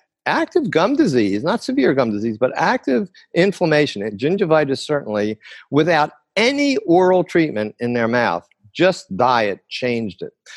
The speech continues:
So they got, they got very excited. I got very excited, and I was lecturing and doing, um, uh, consultations all over the world, actually, on, on Skype at the time. And then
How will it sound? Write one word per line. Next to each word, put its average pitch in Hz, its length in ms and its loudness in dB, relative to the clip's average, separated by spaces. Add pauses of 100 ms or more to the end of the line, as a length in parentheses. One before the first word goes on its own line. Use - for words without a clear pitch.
(120)
So 190 220 2
they 160 240 0
got, 190 200 -4
they 151 220 0
got 180 240 -2
very 143 260 4
excited. 127 380 -2
I 120 160 2
got 151 180 0
very 123 220 2
excited, 110 460 0
and 117 100 2
I 107 80 2
was 82 220 -6
lecturing 131 680 -2
and 92 140 -6
doing, 95 280 -8 (420)
um, 95 420 -2 (100)
uh, 92 200 -8
consultations 160 880 -4
all 277 220 2
over 220 160 2
the 185 100 2
world, 185 420 4
actually, 123 380 -2
on, 110 400 -6
on 107 160 -6
Skype 240 400 -2
at - 100 -6
the 120 80 -8
time. 135 400 -4 (380)
And 180 140 0
then 247 340 0